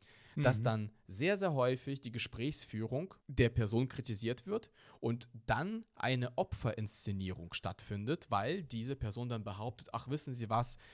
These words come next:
Speaker 1: also die anderen Aussagen am Debattentisch haben Sie einfach so zur Kenntnis genommen, aber hier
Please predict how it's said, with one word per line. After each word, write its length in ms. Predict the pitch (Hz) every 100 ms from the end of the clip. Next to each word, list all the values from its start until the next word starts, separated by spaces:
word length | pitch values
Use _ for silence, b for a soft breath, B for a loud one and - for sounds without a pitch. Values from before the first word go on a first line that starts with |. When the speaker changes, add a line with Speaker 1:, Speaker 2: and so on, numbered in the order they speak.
| B B
Speaker 1:
also 380 | 110 113 117 113 131
die 200 | 139 -
anderen 400 | 170 180 160 147
Aussagen 640 | 120 156 - 131 139 139 120
am 160 | 110
Debattentisch 680 | 110 101 143 156 131 131 123
haben 220 | 123 135
Sie 340 | 123 117 113 113
einfach 400 | - 175 151 123
so 280 | 123 131
zur 140 | 127 113
Kenntnis 400 | 160 170 151 -
genommen, 320 | 135 131 131
aber 160 | 104 104
hier 460 | 101 214 240 233